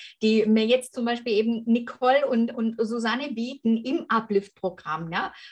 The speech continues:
Und ich schnupper dann da rein, ähm, und nimm, nimm tatsächlich mal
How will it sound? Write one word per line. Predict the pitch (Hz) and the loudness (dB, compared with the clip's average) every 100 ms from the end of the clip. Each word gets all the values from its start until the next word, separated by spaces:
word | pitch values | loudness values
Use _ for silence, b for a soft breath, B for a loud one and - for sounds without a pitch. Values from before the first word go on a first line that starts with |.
| B | B
Und | 226 226 226 | 0 2 2
ich | 220 226 - - | 0 -2 -4 -4
schnupper | - 262 277 | 2 4 4
dann | 247 226 | 2 0
da | 233 226 | 2 2
rein, | 202 175 202 233 | 2 0 2 0
ähm, | 240 208 196 196 196 208 | -2 -4 -4 -2 -4 -6
und | 220 202 | -6 -4
nimm, | 202 226 226 - | 0 0 -2 -4
nimm | 214 220 | -2 0
tatsächlich | 220 233 208 - 233 220 | 0 -4 -6 -6 -6 -6
mal | 214 202 196 | -4 -4 -6